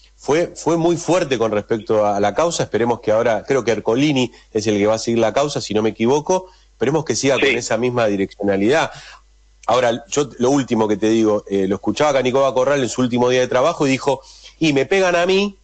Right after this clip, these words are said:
Speaker 1: que podemos hablar de Canicoba Corral, eh, con, por un montón de causas, pero porque la, la, las pruebas son muy contundentes y son pruebas documentales. Pero acá no es un tema de testimonio, de que obligaron a alguien a decir una cosa o la otra.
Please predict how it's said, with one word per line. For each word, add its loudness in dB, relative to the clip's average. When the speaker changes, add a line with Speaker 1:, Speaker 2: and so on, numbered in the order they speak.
Speaker 1:
que -4
podemos 0
hablar 2
de 0
Canicoba 0
Corral, 0
eh, 0
con, -2
por 0
un 0
montón 0
de 0
causas, -2
pero 0
porque 0
la, 2
la, 0
las -2
pruebas 0
son -2
muy 2
contundentes 0
y -10
son -2
pruebas 2
documentales. 0
Pero 2
acá 2
no 2
es 0
un 0
tema 0
de -2
testimonio, 0
de -4
que -2
obligaron 2
a 2
alguien 2
a 2
decir 0
una 2
cosa 0
o 2
la 2
otra. -4